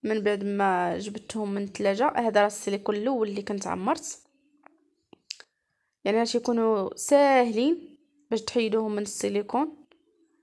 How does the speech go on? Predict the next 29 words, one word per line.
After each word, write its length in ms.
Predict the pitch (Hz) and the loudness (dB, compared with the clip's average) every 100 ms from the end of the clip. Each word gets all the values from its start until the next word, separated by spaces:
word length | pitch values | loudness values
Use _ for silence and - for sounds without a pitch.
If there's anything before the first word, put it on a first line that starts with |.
| _ _ _ _ 233 | _ _ _ _ -4
غناخذ 360 | 220 233 233 | 0 -2 -2
هذاك 160 | 226 214 | -2 -2
السلوفان 540 | - - 208 202 254 | -4 -4 -4 -2 0
ما 120 | 254 208 | 0 -2
غنخسروش، 720 | 208 - - 190 285 - - - _ _ _ | -6 -10 -4 -2 -2 -4 -14 -20 _ _ _
غنحاول 580 | 220 220 220 240 226 214 214 | -4 -2 0 2 2 -2 -8
نفرشو 580 | 240 214 202 202 202 214 | -8 -8 -6 -6 -6 -8
فوق 200 | - - | -8 -8
البوطاجي 540 | 208 202 202 202 214 | -4 -4 0 0 0
باش 240 | 254 254 214 | -2 -2 -2
نلقى 280 | 208 214 202 | -4 -2 -4
منين 220 | 208 208 | -2 -2
ندير 160 | 208 | -2
لهم 140 | 208 208 | -2 -4
الشوكولا 640 | - - 208 208 247 415 427 262 | -6 -8 -4 -2 0 0 -2 -8
نحط 340 | - - - | -10 -14 -8
فوقو. 460 | - 190 - 370 - _ _ _ _ _ _ _ _ _ _ _ _ _ _ _ _ _ _ _ _ _ _ _ _ _ _ _ _ _ _ - | -4 -4 -2 -6 -6 _ _ _ _ _ _ _ _ _ _ _ _ _ _ _ _ _ _ _ _ _ _ _ _ _ _ _ _ _ _ -6
هانتوما 640 | 214 208 208 202 254 - _ 214 | -6 -4 -4 -2 -4 -8 _ -2
انا 160 | 214 | 0
راه 80 | 208 | 0
ديجا 440 | 208 247 226 220 | -2 -2 -2 0
هذه 180 | 208 208 | -2 -2
ز-، 260 | 196 190 - | -6 -10 -10
حيدتها، 640 | - 208 208 - 220 285 - - _ _ _ _ _ - | -8 -6 -8 -4 -4 -4 -8 -20 _ _ _ _ _ -12
يعني 240 | - 196 | -8 -8
كما 240 | - 202 208 | -8 -10 -8
تلاحظوا 360 | - 202 202 | -8 -6 -6
راه 60 | 196 | -6
ساهله، 580 | - 240 202 202 269 | -4 -2 0 -2 -4